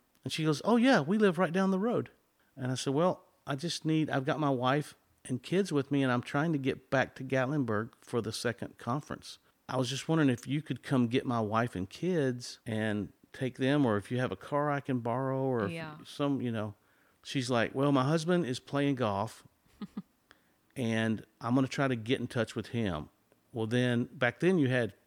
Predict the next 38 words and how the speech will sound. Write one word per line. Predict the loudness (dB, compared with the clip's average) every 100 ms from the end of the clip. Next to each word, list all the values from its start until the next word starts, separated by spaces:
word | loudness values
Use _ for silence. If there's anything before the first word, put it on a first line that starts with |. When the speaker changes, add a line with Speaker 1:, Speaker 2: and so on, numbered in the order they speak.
| -6
Speaker 1:
uh, | -6
call | -4 0 2 4
waiting. | 2 2 -2 -6 -14 -10
Speaker 2:
Mm-hmm. | -10 -8 -2
Speaker 1:
So | -2
if | 2
you | 2
were | 4 4
on | 2 2
a | 0
phone | 0 4 4 2
call | -2 0 0
with | -2 -4
somebody | -2 -2 -2 -4 -6 -10 _ _ -12
and | -2
somebody | 0 2 2
else | 0 -2
was | -6
trying | -6 -4 -4
to |
call | -6 -2 0 0
you, | 0 -2
it | -4
would | -6 -8 -12 -16
click. | -2 0 0 -8 -12
You | -8
could | -8
hear | -4 0
it | 0 -2
clicking, | -6 -6 -6 -10 -16 _ -20 _ -20 -10
you | -6
know, | -6 -4
in | -4
the | -4
phone. | -6 -6 -6 -8 -14 -20 -20 -20 _
And | -8
she | -6
said, | -2 -2 -2